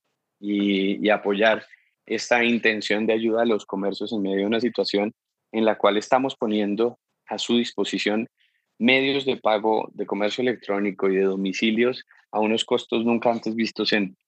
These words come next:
en, en, en, en el país y muy acordes con la situación, solo con la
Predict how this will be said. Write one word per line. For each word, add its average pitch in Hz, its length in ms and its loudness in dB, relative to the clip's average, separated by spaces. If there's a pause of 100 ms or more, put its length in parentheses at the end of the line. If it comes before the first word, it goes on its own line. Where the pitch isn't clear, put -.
(120)
en, 101 260 -10
en, 101 240 -6
en, 98 380 2
en 101 160 2
el 95 100 2
país 113 380 2
y 98 160 2
muy 101 220 2
acordes 107 440 2
con 107 140 -2
la 92 80 0
situación, 120 500 0 (540)
solo 127 520 2
con 123 320 -2
la 101 360 0